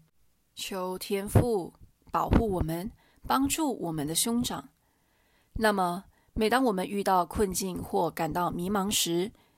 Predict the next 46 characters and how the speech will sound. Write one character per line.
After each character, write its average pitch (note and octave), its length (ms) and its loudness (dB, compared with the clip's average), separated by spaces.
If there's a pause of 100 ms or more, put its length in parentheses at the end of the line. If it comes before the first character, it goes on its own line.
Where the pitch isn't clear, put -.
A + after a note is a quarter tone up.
(120)
让 E4 220 6
我 A3 120 6
们 E3+ 120 0
满 E3+ 200 0
怀 D#3 280 0
信 G#3+ 220 2
心 C4 240 2
地 G3 240 4
投 - 220 -2
靠 E3+ 180 0
耶 F#3+ 160 4
稣； B3+ 340 4 (1080)
也 G3+ 140 8
在 G#3+ 200 8
被 G3+ 160 4
他 A#3+ 220 4
人 G3 160 4
维 E3+ 160 4
护 C#4+ 180 0
时 E3+ 340 2
认 F#3 260 0
出 F3+ 180 0
耶 G3+ 220 2
稣 G#3+ 360 4 (220)
默 G#3+ 240 2
默 E3+ 220 0
的 E3+ 100 -6
照 F#3 240 2
顾。 - 220 -6 (1600)
品 F3+ 200 0
尝 F3 180 -4
圣 F#3+ 220 2
言。 E3+ 460 -2 (1040)
我 A3+ 140 6
不 E4+ 100 2
求 G#3+ 300 4
你 G3 160 2
将 F#3+ 240 2
他 B3+ 200 0
们 G3 240 2
从 E3 300 0
世 - 160 2
界 F3+ 140 0
上 E3+ 320 0
撤 F#3 240 2
去， G#3 340 0